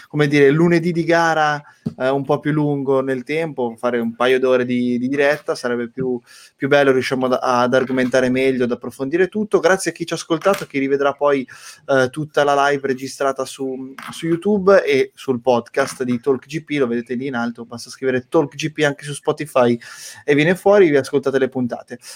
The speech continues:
Io vi saluto, vi ringrazio, grazie mille Pier, grazie a Gian che non c'è, che se n'è andato, grazie ad Antonio.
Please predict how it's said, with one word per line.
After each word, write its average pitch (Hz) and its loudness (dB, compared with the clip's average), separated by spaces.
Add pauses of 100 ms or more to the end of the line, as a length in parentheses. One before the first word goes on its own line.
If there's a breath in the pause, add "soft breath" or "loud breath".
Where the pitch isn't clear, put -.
(160 loud breath)
Io 196 2
vi 190 8
saluto, 202 4
vi 160 4
ringrazio, 180 2
grazie 175 2
mille 180 2
Pier, 196 6
grazie 175 2
a 165 0
Gian 175 0
che 170 -4
non 165 -4
c'è, 160 2
che 143 -10
se 160 -8
n'è 156 -2
andato, 190 0
grazie 156 0
ad 147 2
Antonio. 123 -6